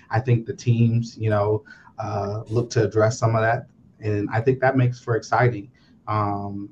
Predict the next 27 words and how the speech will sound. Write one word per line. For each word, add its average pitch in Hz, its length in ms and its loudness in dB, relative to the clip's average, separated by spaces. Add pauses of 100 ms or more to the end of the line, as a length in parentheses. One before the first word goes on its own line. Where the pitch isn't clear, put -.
and 113 180 0
it 101 80 -6
gives 110 560 -2
people 123 300 -4
a - 40 -14
talk, - 320 0 (200)
talking - 380 -2
point, 98 280 -10
you 104 60 -4
know, 113 280 0 (340)
and 104 360 0
when 104 160 -2
people 110 240 -2
are 98 40 -2
talking 107 320 0
about 104 260 0
something, 113 360 -4
that 107 140 -2
means 107 300 -2
they're 110 120 -8
usually 104 380 -2
gonna 107 320 0
look 110 260 -2
to 113 80 0
watch 104 420 0
it 113 100 -2
or 107 300 0